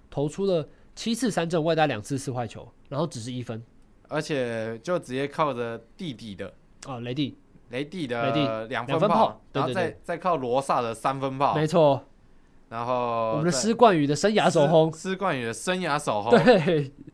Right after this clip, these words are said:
Speaker 1: 很扯欸。就是那天你要想哦，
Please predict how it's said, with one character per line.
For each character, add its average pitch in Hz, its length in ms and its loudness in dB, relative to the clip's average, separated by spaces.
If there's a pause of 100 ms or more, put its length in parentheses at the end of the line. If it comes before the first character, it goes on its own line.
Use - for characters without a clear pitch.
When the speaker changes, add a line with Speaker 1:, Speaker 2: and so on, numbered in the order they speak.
(500)
Speaker 1:
很 180 320 -6
扯 131 480 0
欸。 127 200 -6 (400)
就 269 100 0
是 262 60 -2
那 277 100 0
天 254 200 -2 (260)
你 214 100 -2
要 247 100 4
想 196 200 0
哦， 139 200 -6